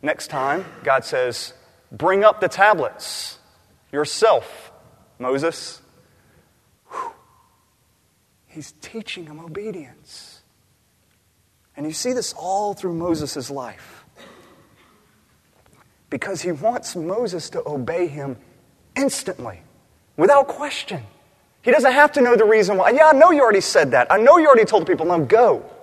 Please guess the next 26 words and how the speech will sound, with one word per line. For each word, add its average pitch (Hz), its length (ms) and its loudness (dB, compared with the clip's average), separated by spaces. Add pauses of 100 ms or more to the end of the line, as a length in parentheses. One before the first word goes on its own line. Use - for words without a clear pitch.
(920)
Go." 190 400 -2 (3000)
And 123 100 -18
so 135 200 -2
when 127 260 -6 (300)
God 147 260 2
would 123 100 -4
take 139 220 -6
him 131 120 -10
to 135 100 -6
a - 20 -8
point 139 320 -8
where 123 140 -8
he'd 117 160 -6
say, 120 240 -4
"I 120 60 -4
want 120 200 -10
you 120 80 -10
to 110 60 -8
strike - 500 0
the 180 80 -6
rock," 185 300 0
he 143 60 -8
would 131 120 -6
strike - 380 -2
the 135 80 -6
rock. 104 400 -8